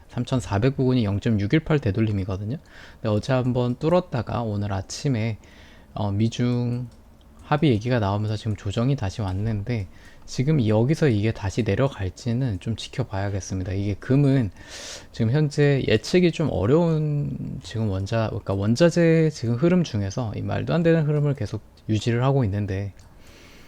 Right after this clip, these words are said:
여기서 다시 한번 또 임펄스로 올라가게 된다라고 하면 말이 안 되잖아요.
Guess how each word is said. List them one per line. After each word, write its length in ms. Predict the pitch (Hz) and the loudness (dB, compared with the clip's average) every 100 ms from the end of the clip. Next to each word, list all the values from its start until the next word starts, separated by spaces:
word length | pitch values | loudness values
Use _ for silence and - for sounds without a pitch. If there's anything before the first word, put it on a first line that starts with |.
| - - - 104 | -20 -20 -8 0
여기서 280 | 135 170 | 4 4
다시 340 | - - 101 160 | 2 -2 2 4
한번 320 | 160 147 147 | 4 2 2
또 100 | 127 | 2
임펄스로 560 | 107 113 151 143 139 117 | 2 2 0 2 0 2
올라가게 1160 | 101 117 110 104 104 101 101 - - 113 110 107 | 2 2 0 0 0 0 -4 -8 -4 -2 0 -2
된다라고 840 | - 98 101 104 123 120 117 98 113 | -4 -2 -2 0 2 2 0 0 0
하면 200 | 113 107 | 0 0
말이 260 | - 101 151 | 0 2 2
안 100 | 98 | 2
되잖아요. 380 | 98 95 107 | -2 -4 -6